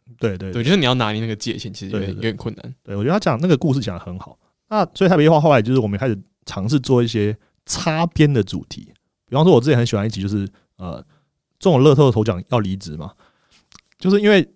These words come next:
Speaker 1: 离职这件事跟职场我们的原本主题有关嘛。可是因为中乐透，就是因为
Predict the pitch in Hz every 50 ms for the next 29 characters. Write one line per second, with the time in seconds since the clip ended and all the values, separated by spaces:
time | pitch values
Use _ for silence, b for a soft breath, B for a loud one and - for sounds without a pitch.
0 | _ _ _ _ _ _ - 120 147 185 175 135 127 139 143 143 139 143 135 120
1 | 139 131 131 139 - - 113 104 107 98 95 - 95 87 87 95 98 104 104 101
2 | 95 90 98 95 90 92 87 92 87 87 82 87 82 - - _ _ - 120 151
3 | 175 175 170 - - - 185 151 139 139 143 - 143 127 131 120 127 127 127 131
4 | 127 120 110 107